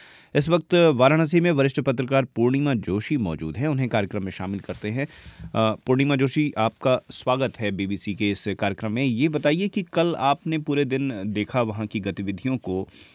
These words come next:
बीजेपी इस तरह से जो इसको अपनी नाक का मुद्दा बनाए हुए है, अपनी प्रतिष्ठा का सवाल बनाए हुए है, क्या, अ, कोई घबराहट देख रही हैं आप?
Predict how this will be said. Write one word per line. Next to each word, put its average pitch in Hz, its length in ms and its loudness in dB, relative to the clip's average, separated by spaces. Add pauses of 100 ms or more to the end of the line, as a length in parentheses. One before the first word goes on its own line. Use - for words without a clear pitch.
(160)
बीजेपी 156 920 0
इस 131 160 -6
तरह 151 200 2
से 135 480 0
जो 110 420 2
इसको 120 480 0
अपनी 104 440 -4
नाक 98 280 -4 (100)
का - 400 -6 (180)
मुद्दा 98 240 -4
बनाए 95 280 -4
हुए 85 260 -6
है, 110 320 -2 (100)
अपनी 95 380 -6
प्रतिष्ठा 101 460 -10
का 95 100 -6
सवाल 107 300 -2
बनाए 90 260 -4
हुए 82 220 -6
है, 98 160 -6 (460)
क्या, 190 200 6
अ, 143 240 -2
कोई 170 280 0
घबराहट 120 680 0
देख 131 260 0
रही 120 220 -2
हैं 104 160 -4
आप? 76 140 -8